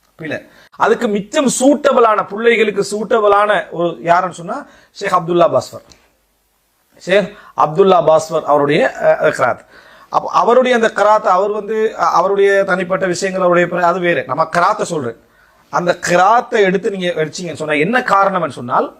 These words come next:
அவருடைய முப்பது கேசட் இருக்குது. அந்த முப்பது கேசட்லயும் அவர் பிள்ளைகளுக்கு ஓதி கொடுக்குறாரு, அந்த பிள்ளைகள் திருப்பி சொல்லும். அதான் அந்த முப்பது கேசட்.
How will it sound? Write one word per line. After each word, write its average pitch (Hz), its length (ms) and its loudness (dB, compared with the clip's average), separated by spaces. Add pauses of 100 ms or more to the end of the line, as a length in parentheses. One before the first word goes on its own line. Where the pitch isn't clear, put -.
அவருடைய 175 300 0
முப்பது 233 420 -2
கேசட் 175 380 -2
இருக்குது. 113 260 -8 (500)
அந்த 170 160 -4
முப்பது 180 340 2
கேசட்லயும் 208 420 0
அவர் 233 180 2
பிள்ளைகளுக்கு 202 400 0
ஓதி 196 160 2
கொடுக்குறாரு, 160 320 -2
அந்த 196 120 0
பிள்ளைகள் 185 240 0
திருப்பி 175 240 -6
சொல்லும். 120 320 -10 (300)
அதான் 151 120 2
அந்த 196 140 2
முப்பது 160 220 2
கேசட். 120 280 -8